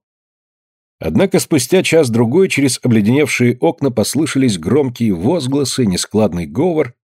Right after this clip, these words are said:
и всем стало ясно, что ждать нечего. Когда Анна узнала, что посещение урядником и старшиной Штычковых окончилось попойкой,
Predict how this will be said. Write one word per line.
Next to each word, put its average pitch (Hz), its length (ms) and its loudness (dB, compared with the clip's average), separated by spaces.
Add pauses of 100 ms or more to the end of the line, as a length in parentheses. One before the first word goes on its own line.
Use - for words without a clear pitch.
(560)
и 196 120 -4
всем 196 320 2
стало 180 240 2
ясно, 156 400 2
что 120 220 0
ждать 107 420 0
нечего. - 560 0 (960)
Когда 98 300 2
Анна 143 260 2
узнала, 139 400 2
что - 180 -4
посещение 123 600 0
урядником 117 580 2
и 113 120 -10
старшиной 117 500 0
Штычковых 107 800 -2
окончилось 104 580 -2
попойкой, - 760 -4